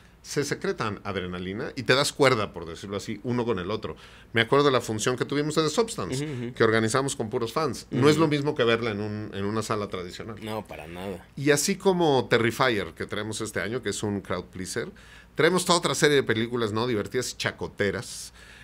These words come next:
Speaker 1: Este, diría por ahí, eh,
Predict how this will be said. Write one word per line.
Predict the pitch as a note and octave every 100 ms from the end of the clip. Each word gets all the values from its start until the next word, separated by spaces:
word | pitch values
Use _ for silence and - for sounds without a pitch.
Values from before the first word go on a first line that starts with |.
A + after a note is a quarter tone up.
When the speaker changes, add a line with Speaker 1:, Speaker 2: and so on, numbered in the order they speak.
| -
Speaker 1:
Este, | - F#2+ - - - G2 F#2+
diría | F2+ G#2 G#2
por | G#2+
ahí, | F#2+ F#2+ F#2 F#2+ F#2 F#2 F#2 - -
eh, | F2+ E2+ E2+ D#2+